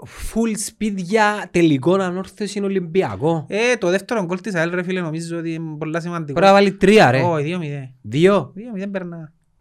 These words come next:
Speaker 1: Ναι, αλλά να σου πω ένα πράγμα. Η
Speaker 2: Να σου πω
Speaker 1: αελ,
Speaker 2: εγώ ένα πράγμα.
Speaker 1: Ε,
Speaker 2: Ε, να παίξει Κυριακή με τον Απόλλωνα, η αελ, και Τετάρτη με Ολυμπιακό. Και μετά Δευτέρα με Ομόνια.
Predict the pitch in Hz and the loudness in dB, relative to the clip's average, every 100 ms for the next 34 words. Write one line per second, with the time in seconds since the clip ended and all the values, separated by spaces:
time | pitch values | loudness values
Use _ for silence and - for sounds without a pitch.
0 | _ _ _ _ _ 131 185 202 147 185 | _ _ _ _ _ -2 0 2 2 2
1 | 196 131 139 156 214 156 98 - _ _ | 0 -2 0 0 0 -2 -6 -14 _ _
2 | _ - - _ _ _ _ _ _ - | _ -20 -20 _ _ _ _ _ _ -6
3 | 151 135 123 147 175 180 240 247 147 131 | 0 4 6 8 10 10 10 8 6 -2
4 | 120 - - _ _ _ _ 147 139 175 | -6 -12 -20 _ _ _ _ -4 0 2
5 | 170 220 - 220 247 202 220 247 220 196 | 4 2 0 2 6 6 6 6 6 8
6 | 254 240 175 135 - - - 170 156 156 | 6 6 4 2 -6 -16 -4 2 4 6
7 | 202 381 - - _ 170 170 208 - 262 | 4 2 -6 -20 _ -4 4 6 6 2
8 | 262 247 262 208 233 202 - _ _ _ | 2 6 8 8 6 4 0 _ _ _
9 | _ _ _ _ _ _ _ _ _ _ | _ _ _ _ _ _ _ _ _ _
10 | _ _ _ _ _ - 185 185 180 233 | _ _ _ _ _ -4 0 2 6 6
11 | 285 - - 294 302 294 302 247 131 | 6 2 6 6 4 2 2 0 -4